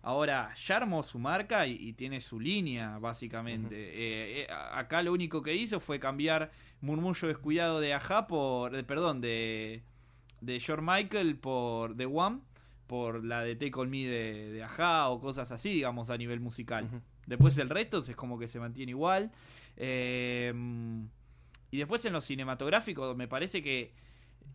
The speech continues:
Speaker 1: es raro, a mí, mm, o sea, creo que está un poco más cargada de cosas cinematográficas, de efectos y qué sé yo, pero me gustaba más la simpleza de la primera.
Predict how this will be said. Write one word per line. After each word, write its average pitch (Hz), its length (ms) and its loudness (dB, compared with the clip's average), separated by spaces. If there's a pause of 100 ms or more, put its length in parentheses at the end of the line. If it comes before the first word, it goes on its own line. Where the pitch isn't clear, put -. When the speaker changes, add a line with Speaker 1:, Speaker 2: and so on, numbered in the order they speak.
(180)
Speaker 1:
es 240 140 0
raro, 175 500 6
a 165 60 6
mí, 240 160 0
mm, 160 420 -8
o 147 80 -4
sea, 156 240 -2
creo 240 220 2
que 196 80 -4
está 214 220 2
un 202 120 2
poco 214 220 -2
más 180 200 0
cargada 165 440 4
de 151 140 0
cosas 170 260 -4
cinematográficas, 131 1200 0
de 120 60 -2
efectos 139 680 -2
y 123 60 -8
qué 147 100 -4
sé 151 100 -6
yo, 190 280 -4
pero 156 200 0
me 156 180 -2
gustaba 165 440 0
más 190 100 0
la 190 100 0
simpleza 165 380 -4
de 156 60 0
la 143 100 0
primera. 117 380 -6